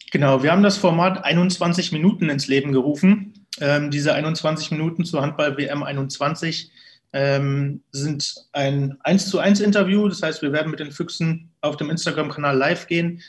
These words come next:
und werden spannende Gäste z-, dazu schalten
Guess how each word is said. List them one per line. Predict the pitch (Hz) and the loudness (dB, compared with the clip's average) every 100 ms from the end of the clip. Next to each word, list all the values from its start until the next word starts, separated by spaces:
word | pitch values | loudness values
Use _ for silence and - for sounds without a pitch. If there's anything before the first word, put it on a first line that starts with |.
| _ - | _ -8
und | 139 | -2
werden | 139 143 | 0 0
spannende | 143 143 151 131 | -2 -2 -2 -2
Gäste | 156 - 165 | -2 -2 -4
z-, | 156 147 - - | -6 -10 -14 -2
dazu | 143 143 170 | -2 0 -2
schalten | - 147 147 147 156 | 0 0 0 -2 -6